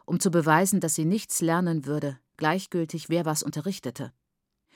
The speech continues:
Patsy war sogar so weit gegangen, ihren Vater auszulachen und ihm vorzuschlagen, doch selbst die Prüfung abzulegen, wenn er sie für so wichtig hielt.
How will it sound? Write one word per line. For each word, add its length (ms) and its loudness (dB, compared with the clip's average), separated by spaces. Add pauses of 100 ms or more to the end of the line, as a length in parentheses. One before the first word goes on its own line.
(320)
Patsy 400 2
war 120 4
sogar 260 0
so 200 -2
weit 260 -4
gegangen, 520 -2
ihren 220 -2
Vater 480 -2
auszulachen 800 -4 (480)
und 140 -2
ihm 100 0
vorzuschlagen, 720 -2
doch 120 -4
selbst 340 -2
die 60 0
Prüfung 480 -2
abzulegen, 680 -2 (160)
wenn 160 4
er 80 4
sie 140 -2
für 140 -4
so 180 0
wichtig 340 -4
hielt. 340 -4